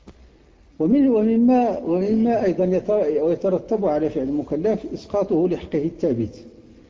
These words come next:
وذلك على قسمين: إما أن يكون مع عوض كالخلع. الخلع على عرفت شنو هو؟ هو أن يأخذ الرجل مالا من أجل،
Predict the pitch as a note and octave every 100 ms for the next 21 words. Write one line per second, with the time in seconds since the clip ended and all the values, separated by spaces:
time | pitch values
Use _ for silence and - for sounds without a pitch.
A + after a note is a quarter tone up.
0 | _ _ _ E3 E3+ A3+ G#3 F3 F3+ G3
1 | F#3 - D3+ A#2 A#2 - F3 A#3 A3 G#3
2 | G3+ G3 F#3 E3 D3 D3+ E3 E3 F#3+ A3+
3 | F3 D#3+ A#2 E2 - - - - - -
4 | _ _ _ _ _ E3+ C3+ B2+ A#2+ D3+
5 | G#3+ G#3+ F3 C3+ C#3 - A#2 D3 D#3+ E3+
6 | D#3+ D3+ D3 B2 C#3 C#3 C3+ C#3+ G#3 F#3
7 | C#3 B2+ G3+